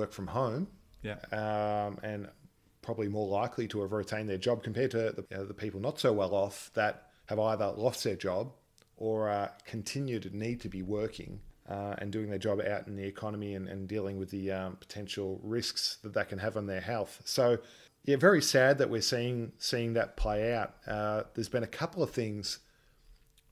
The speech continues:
Speaker 1: pop up which has kind of confirmed this, where we know we're in a recession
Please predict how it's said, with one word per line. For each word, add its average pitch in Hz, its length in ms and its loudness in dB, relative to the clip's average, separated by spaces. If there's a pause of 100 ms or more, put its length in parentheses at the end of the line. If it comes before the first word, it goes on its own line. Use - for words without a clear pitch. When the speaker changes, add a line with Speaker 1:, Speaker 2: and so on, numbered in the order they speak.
Speaker 1:
pop - 260 0
up 139 300 0
which - 480 0
has 110 100 -6
kind 131 180 0
of 110 80 -2
confirmed 127 500 0
this, 92 300 -2
where 113 300 2 (440)
we 107 80 0
know 117 220 2
we're 156 180 2
in 120 60 0
a 107 60 0
recession 95 600 -2